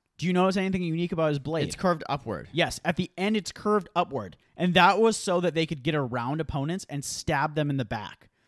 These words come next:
Speaker 1: Stab them in the back or the sides, 'cause as we're gonna see with the other
Speaker 2: Oh,
Speaker 1: gladiators,
Speaker 2: wow.
Speaker 1: they have bigger shields. So this guy was, he's supposed to get around the opponent and then stab them because of the curved sword he has, the Thracian.
Speaker 2: Hey, uh, also, I'll put these on the Instagram,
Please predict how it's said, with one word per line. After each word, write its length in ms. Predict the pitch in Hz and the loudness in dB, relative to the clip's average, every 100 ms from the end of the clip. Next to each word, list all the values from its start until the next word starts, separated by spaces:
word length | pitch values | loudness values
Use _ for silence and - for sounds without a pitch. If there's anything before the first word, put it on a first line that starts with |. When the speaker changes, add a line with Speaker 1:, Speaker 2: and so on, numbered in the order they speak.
| - | -10
Speaker 1:
Stab 380 | - 196 180 170 | 4 6 6 4
them 120 | 196 | 2
in 40 | |
the 100 | 175 | 4
back 280 | 160 147 - | 4 2 2
or 100 | 143 | -2
the 100 | 120 | -2
sides, 460 | - 123 90 87 - | 0 0 -2 -6 -4
'cause 160 | 147 | 0
as 120 | 143 135 | 0 0
we're 60 | |
gonna 140 | 151 143 | 0 0
see 120 | 160 | 2
with 100 | 147 | 2
the 100 | 123 | 4
other 180 | 190 214 | 6 8
Speaker 2:
Oh, 60 | |
Speaker 1:
gladiators, 420 | 220 139 135 131 180 | 8 6 6 4 4
Speaker 2:
wow. 340 | 190 143 90 | 4 2 0
Speaker 1:
they 80 | 170 | 4
have 180 | 175 147 | 4 6
bigger 240 | 170 156 | 4 2
shields. 380 | 139 147 104 - - - - _ _ | 0 -2 -4 -6 -20 -20 -20 _ _
So 120 | - 190 | -4 4
this 200 | 233 - | 4 4
guy 160 | 233 | 4
was, 240 | 208 180 - | 4 2 0
he's 220 | 190 180 | 0 0
supposed 420 | 196 - 196 202 | 0 4 4 4
to 80 | 170 | 0
get 180 | 135 180 | 2 4
around 480 | 175 175 185 196 | 4 4 4 4
the 100 | 190 | 2
opponent 380 | 190 196 196 190 | 0 0 0 0
and 140 | - 151 | 0 -2
then 100 | 143 | -2
stab 340 | - 170 160 | 0 0 2
them 140 | 165 156 | 0 -2
because 280 | 147 180 | -4 -4
of 80 | 147 | -4
the 80 | 143 | -8
curved 480 | - - 175 175 147 | -8 -2 2 2 -2
sword 400 | - 165 160 135 | -6 -2 0 0
he 80 | 104 | -2
has, 240 | 95 90 | -8 -12
the 60 | - | -8
Thracian. 520 | 131 117 101 95 69 | -6 -6 -6 -8 0
Speaker 2:
Hey, 160 | 170 - | 0 2
uh, 200 | 156 160 - | 4 6 6
also, 340 | 151 165 190 175 | 4 4 4 4
I'll 120 | 151 | 4
put 120 | 165 | 2
these 140 | 143 | 0
on 80 | 139 | 0
the 80 | 123 | 0
Instagram, 420 | 113 113 101 85 | -2 -4 -4 -6